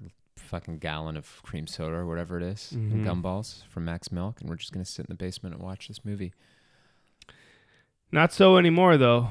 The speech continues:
Speaker 2: You can just
Speaker 1: No.
Speaker 2: click another button and another movie will come on.
Speaker 1: It's the same with everything, man. It's the same with records, like, listening, how people listen to music, which I, again, we, I think we talked about this with, uh, with your buddy.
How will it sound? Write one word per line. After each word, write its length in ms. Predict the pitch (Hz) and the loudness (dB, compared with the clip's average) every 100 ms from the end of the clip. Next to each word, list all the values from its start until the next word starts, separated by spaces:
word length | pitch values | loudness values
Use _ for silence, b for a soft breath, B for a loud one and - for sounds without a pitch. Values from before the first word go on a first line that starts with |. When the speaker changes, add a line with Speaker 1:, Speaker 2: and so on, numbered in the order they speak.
| - - | -6 -6
Speaker 2:
You 120 | 131 | -2
can 160 | 151 | 0
just 160 | 135 123 92 | 0 0 -2
Speaker 1:
No. 60 | |
Speaker 2:
click 240 | 92 160 151 | 2 2 4
another 260 | 151 147 | 4 2
button 380 | 135 160 165 135 | 4 2 2 2
and 160 | 123 123 | 0 0
another 260 | 123 127 139 | 2 2 4
movie 260 | 156 143 | 4 4
will 100 | 123 | 2
come 260 | - 120 113 | 2 -2 0
on. 220 | 104 107 139 | 0 0 -2
Speaker 1:
It's 100 | - | -4
the 80 | |
same 240 | 139 165 175 | -2 0 0
with 140 | 190 | 0
everything, 400 | 160 175 180 104 | 0 -2 -2 -2
man. 180 | 98 120 | 0 -2
It's 120 | 135 | -4
the 40 | - | -8
same 220 | - 117 | -6 -4
with 120 | 107 | -4
records, 640 | 90 92 - 98 90 - - 95 | -6 -6 -4 -6 -8 -12 -16 -14
like, 160 | 87 | -10
listening, 300 | 95 - 101 | -10 -8 -8
how 120 | 95 | -6
people 380 | 98 - 101 98 | -6 -6 -6 -6
listen 240 | 95 - 95 | -6 -6 -6
to 40 | |
music, 520 | 85 87 104 101 - | -6 -6 -6 -10 -10
which 420 | - 85 - - - | -8 -8 -8 -12 -10
I, 140 | 87 85 | -8 -6
again, 420 | 87 92 92 87 | -6 -6 -6 -4
we, 160 | 90 | -4
I 60 | 90 | -2
think 160 | 123 123 | -4 -4
we 80 | |
talked 200 | 104 90 | -6 -6
about 220 | 85 87 85 | -6 -8 -8
this 180 | 85 | -12
with, 280 | 90 82 - | -12 -12 -10
uh, 260 | 82 76 78 - _ - - _ _ _ _ _ _ _ _ _ _ _ _ _ _ | -8 -8 -10 -16 _ -14 -14 _ _ _ _ _ _ _ _ _ _ _ _ _ _
with 160 | - 101 | -16 -14
your 100 | 92 | -10
buddy. 360 | 101 107 - | -8 -8 -12